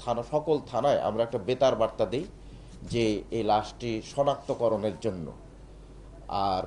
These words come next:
পাশাপাশি নেইবারিং, জেলার যে সমস্ত নেইবারিং থানা রয়েছে সেখানেও আমরা বেতার বার্তা দেওয়ার,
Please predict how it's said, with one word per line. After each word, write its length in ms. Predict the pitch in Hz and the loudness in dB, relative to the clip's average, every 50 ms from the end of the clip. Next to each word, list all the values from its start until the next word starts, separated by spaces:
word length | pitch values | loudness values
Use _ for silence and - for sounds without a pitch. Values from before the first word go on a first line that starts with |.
| - | 0
পাশাপাশি 640 | - 131 131 - 160 147 156 151 - 160 147 143 139 117 | 0 0 0 0 0 -2 -2 -2 -2 -4 -4 -4 -4 -2
নেইবারিং, 540 | 113 117 131 156 175 165 180 175 165 127 104 | 0 4 4 4 4 2 0 -2 -2 -4 -2
জেলার 400 | 95 117 120 127 147 160 170 165 | 0 2 4 4 4 4 4 2
যে 100 | 156 160 | -2 -4
সমস্ত 280 | 156 - 156 147 143 156 | -4 -4 -6 -4 -4 -4
নেইবারিং 520 | 139 127 131 131 139 131 143 139 143 139 135 | -4 -2 -2 -2 0 0 -2 -2 -2 -4 -8
থানা 200 | - 135 131 131 | -6 -4 -2 -2
রয়েছে 240 | 131 139 143 - 190 | -2 -4 -4 -6 -8
সেখানেও 640 | - - 147 131 - - 147 147 170 170 147 110 - - - - - - - | -6 -4 -6 -4 -2 0 0 2 2 2 2 2 0 -4 -12 -18 -16 -14 -6
আমরা 220 | - 95 104 107 101 | -2 0 0 0 0
বেতার 340 | - 120 120 - 113 110 101 | 0 0 0 2 2 2 2
বার্তা 280 | 98 107 - - 101 | 0 -2 -4 -4 -2
দেওয়ার, 320 | - 95 98 101 98 98 | 0 2 4 4 4 4